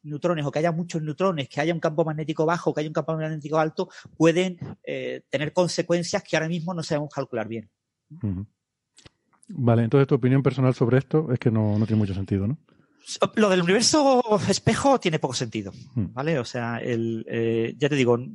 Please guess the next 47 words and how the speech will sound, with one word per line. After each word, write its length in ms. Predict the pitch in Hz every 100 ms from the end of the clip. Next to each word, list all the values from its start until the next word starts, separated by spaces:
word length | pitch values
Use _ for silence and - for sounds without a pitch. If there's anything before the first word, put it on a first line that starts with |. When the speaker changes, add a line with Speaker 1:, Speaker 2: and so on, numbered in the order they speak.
| - 143
Speaker 1:
por 140 | 123 156
un 100 | 208
lado, 220 | 226 277
por 100 | 165
eso, 180 | 170 131
por 120 | -
esos 140 | 160
pequeños 340 | 180 175 175 170
matices 520 | 170 202 180 202 196
de 160 | 170 143
que 360 | 139 131 131 - - _
el 160 | - 139
modelo 240 | 135 147
estándar 360 | 165 - 175 160
tiene 180 | 165 160
veintitrés 360 | 151 143 147
parámetros, 720 | - 180 233 233 269 233 - - _ _ _ _ _ _ -
como 180 | 156
mínimo. 380 | 170 220 247 370 _ _ _ _ -
Eh, 260 | 113 113 -
los 140 | 127
parámetros 380 | 120 139 151 156
de-, 60 | 147
asociados 380 | 135 147 156 151
a 40 |
los 80 | 143
neutrinos 320 | 139 143 139
todavía 220 | - 135 139
los 100 | 131
desconocemos, 560 | - 143 180 202 247 - - _ -
pero 120 | -
son 120 | 143
unos 120 | 139
cuantos 200 | 143 131
parámetros 360 | 139 131 139 147
más. 240 | 226 254 - - - - -
Y, 440 | 175 165 160 156 -
y 400 | 147 139 135 131
ahí 220 | 123 120
está 200 | - 147
todo 220 | 139 165 170
muy 280 | 156 151
integrado, 580 | 139 123 131 131 135 160
todo 220 | 139 131
muy 340 | 135 131 131 131
bien 360 | 127 131 127
casado. 640 | 120 113 - 139 147 233